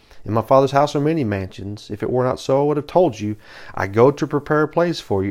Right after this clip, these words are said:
And if I go to prepare a place for you, I will come again and receive you to myself,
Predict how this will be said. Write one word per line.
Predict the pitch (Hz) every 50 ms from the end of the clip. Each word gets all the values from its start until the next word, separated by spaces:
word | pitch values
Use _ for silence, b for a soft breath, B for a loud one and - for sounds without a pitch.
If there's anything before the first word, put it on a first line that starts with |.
| - -
And | 107 101
if | 101 -
I | 101 98
go | 95 90 101 110 123
to | 123 - -
prepare | - 123 - - 139 131
a | 127
place | 131 - 135 127 127 127
for | - - 135
you, | 120 120 127 139 147 143 B B B B B B -
I | 110
will | 107 104
come | 98 - - 110 117 131
again | 131 117 117 123 131 127
and | 113 104 104
receive | 98 95 - - 113 104 104 110
you | 117
to | 113 - -
myself, | 120 123 123 123 - - 165 156 127 110 110 110